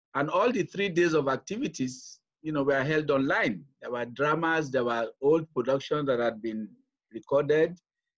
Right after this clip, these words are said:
There were some that were live and they were coming in from different countries. So, uh, covid nineteen has opened our eyes to new processes, new products, and new materials.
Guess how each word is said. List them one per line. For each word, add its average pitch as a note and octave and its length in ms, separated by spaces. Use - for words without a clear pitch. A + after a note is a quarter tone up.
There B2+ 100
were C3+ 140
some F3+ 300
that C3+ 180
were B2+ 160
live C#3+ 440
and C3 140
they C3+ 40
were C3+ 160
coming E3+ 340
in D#3+ 160
from C3 340
different D3+ 400
countries. E3+ 420
So, D#3+ 360
uh, C#3 180
covid G#3 280
nineteen D3+ 680
has B2+ 280
opened F3 320
our D3 240
eyes C3 300
to C#3+ 140
new F3+ 320
processes, E3 800
new E3+ 260
products, D3+ 440
and C3 160
new D#3 160
materials. D3+ 800